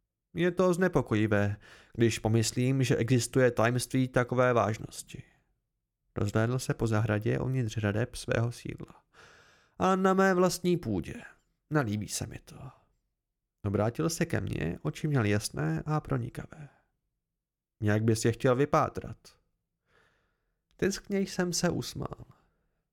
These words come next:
Jak už jste, vaša milosti, poukázal,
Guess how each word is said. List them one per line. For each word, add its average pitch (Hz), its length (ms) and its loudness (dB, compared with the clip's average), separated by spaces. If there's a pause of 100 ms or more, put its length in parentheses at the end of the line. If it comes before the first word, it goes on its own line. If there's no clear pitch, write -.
(140)
Jak - 240 -4
už 165 140 2
jste, 165 360 0
vaša 160 280 0
milosti, 143 440 0
poukázal, 113 840 2